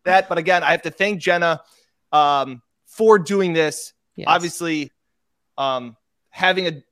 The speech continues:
Speaker 1: young daughter, I'd like to be there for
Speaker 2: Mm-hmm.
Speaker 1: Christmas Eve morning and Christmas Day morning. So I appreciate
Speaker 2: Yeah.
Speaker 1: Jenna,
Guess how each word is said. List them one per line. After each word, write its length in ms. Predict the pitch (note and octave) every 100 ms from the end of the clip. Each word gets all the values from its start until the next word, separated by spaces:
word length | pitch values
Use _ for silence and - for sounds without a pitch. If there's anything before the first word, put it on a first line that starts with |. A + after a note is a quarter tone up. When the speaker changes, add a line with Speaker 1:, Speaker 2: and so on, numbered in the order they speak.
| _ -
Speaker 1:
young 320 | E3 F#3+ E3
daughter, 400 | F3+ F3 D#3+ D3+
I'd 160 | C#3+
like 220 | D3+ D#3+ D#3+
to 80 |
be 380 | C#3+ - A3 A3+
there 400 | E3+ D#3 D3+ D3 -
for 540 | - E3+ D#3+ D3+ C#3
Speaker 2:
Mm-hmm. 460 | - _ _ - -
Speaker 1:
Christmas 440 | F#3 - F#3 D#3
Eve 180 | F3+ D#3
morning 420 | D#3+ D#3+ D#3 D3
and 160 | C#3+ C#3+
Christmas 400 | - D3 D3 B2+
Day 180 | C#3 C3+
morning. 260 | B2 A#2 A2
So 140 | B2+
I 120 | C3
appreciate 400 | C3 - D#3+ D#3+ D#3
Speaker 2:
Yeah. 60 | -
Speaker 1:
Jenna, 380 | E3 D#3 D3